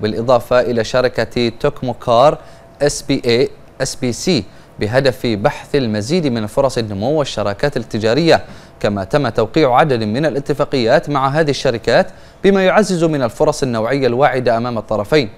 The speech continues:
وبهذه المناسبة قال رئيس مجلس إدارة شركة ألبا سعادة الشيخ دعيج بن سلمان بن دعيج الخليفة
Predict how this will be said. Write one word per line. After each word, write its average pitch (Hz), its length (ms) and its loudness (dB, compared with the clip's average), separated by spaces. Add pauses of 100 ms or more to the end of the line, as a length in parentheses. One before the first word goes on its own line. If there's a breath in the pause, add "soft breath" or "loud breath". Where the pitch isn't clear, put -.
(440)
وبهذه 113 300 -4
المناسبة 117 500 -2
قال 123 320 0
رئيس 135 240 -2
مجلس 123 340 -6
إدارة 123 420 0
شركة 135 540 -2
ألبا 143 260 4 (340 loud breath)
سعادة 170 460 4
الشيخ 131 380 -2
دعيج 139 320 2
بن 123 100 -2
سلمان 123 380 -2
بن 117 200 -2
دعيج 120 260 -2
الخليفة 107 520 -2